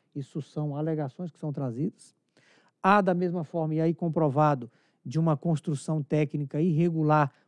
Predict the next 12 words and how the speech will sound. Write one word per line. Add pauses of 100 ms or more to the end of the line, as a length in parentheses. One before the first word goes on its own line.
para
impedir
o
avanço
e
a
conclusão
das
obras (280)
da
Oxy
Empreendimentos.